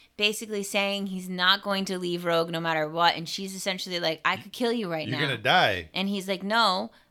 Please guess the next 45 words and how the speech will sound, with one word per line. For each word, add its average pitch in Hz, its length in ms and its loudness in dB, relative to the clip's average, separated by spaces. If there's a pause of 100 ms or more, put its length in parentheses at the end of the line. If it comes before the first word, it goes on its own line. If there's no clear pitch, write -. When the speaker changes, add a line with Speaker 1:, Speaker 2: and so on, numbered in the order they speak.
(120)
Speaker 1:
my 190 360 8
girl's 190 400 2
in 220 180 2
there 165 380 0
and 180 140 0
I'm 175 180 4
gonna 202 200 0
get 175 240 2
her 160 160 2
out." 208 500 6
And, 185 160 -4
like, 165 320 2 (160)
please, 233 500 -2 (100)
Lord, 190 540 4
I'm 190 220 6
sobbing 214 480 4
over 151 160 -2
here. 160 260 -2
I 160 100 10
was 240 140 2
literally 285 380 0
crying 226 400 2
reading 156 220 -4
this 151 180 -6
issue. 147 320 -8 (160)
Speaker 2:
Right. 117 180 2 (320)
Yeah. 123 260 4 (720)
How 127 180 2
strong 147 440 4
you 139 220 4
are. 147 380 6
And 131 260 -8 (220)
this 226 180 -2
is 135 140 -6
Gambit. 98 360 -6 (220)
This 233 220 4
is 160 80 -6
Gambit. 202 420 2 (380)
Loves 165 220 2
his 156 140 -2
wife. 160 480 2 (460)
Still - 260 2
making 175 300 4
dumb 165 180 6
jokes. 165 640 4